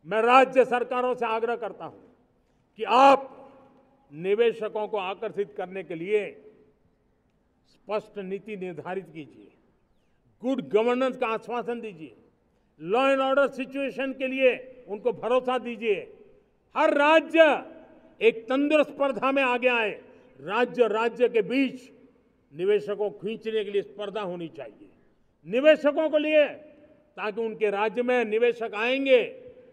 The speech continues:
उनके राज्य के नौजवानों को स्थान, स्थानीय रूप से अवसर मिलेगा, रोजगार का अवसर मिलेगा। नीतियों में परिवर्तन लाना चाहिए, तो ग्लोबल रिक्वायरमेंट के अनुसार नीतियों को राज्यों ने परिवर्तित करना चाहिए।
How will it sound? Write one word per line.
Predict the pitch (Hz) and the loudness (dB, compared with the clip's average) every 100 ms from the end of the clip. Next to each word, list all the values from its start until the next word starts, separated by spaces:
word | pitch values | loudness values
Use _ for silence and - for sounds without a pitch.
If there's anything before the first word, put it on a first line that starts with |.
| _ | _
उनके | 147 156 160 | -18 -10 -8
राज्य | 151 175 165 | -6 -6 -8
के | 165 170 | -10 -8
नौजवानों | 165 175 170 175 180 | -8 -8 -8 -8 -8
को | 165 | -10
स्थान, | - 160 185 185 165 - _ _ | -12 -12 -12 -12 -16 -20 _ _
स्थानीय | - 226 262 269 | -4 0 2 2
रूप | 262 | 0
से | 254 247 | 0 2
अवसर | 226 214 240 | 2 0 0
मिलेगा, | 226 220 208 190 127 - - - | 2 2 0 -2 -4 -14 -20 -14
रोजगार | 147 196 214 190 208 | -2 2 2 2 2
का | 202 196 | 2 -2
अवसर | 190 190 | -2 -4
मिलेगा। | 180 175 160 143 104 - _ _ - | -6 -4 -6 -8 -14 -20 _ _ -10
नीतियों | 196 302 302 339 | 0 0 2 2
में | 339 339 | 2 4
परिवर्तन | 311 320 320 320 294 | 4 4 4 2 0
लाना | 285 285 | 2 0
चाहिए, | 285 277 262 226 131 - - - _ | 2 0 2 0 0 -12 -20 -20 _
तो | 180 | -14
ग्लोबल | 135 165 226 240 254 | -8 4 6 8 4
रिक्वायरमेंट | 226 240 226 233 240 233 | 2 -2 -2 -2 0 -4
के | 226 | -4
अनुसार | 220 196 214 | -6 -6 -8
नीतियों | 196 196 202 208 | -6 -8 -6 -8
को | 196 | -8
राज्यों | 165 180 170 233 | -8 -6 -4 -2
ने | 233 | -4
परिवर्तित | 233 208 220 226 220 185 | -4 -4 -4 -4 -8 -10
करना | 156 139 | -12 -16
चाहिए। | 123 127 | -18 -20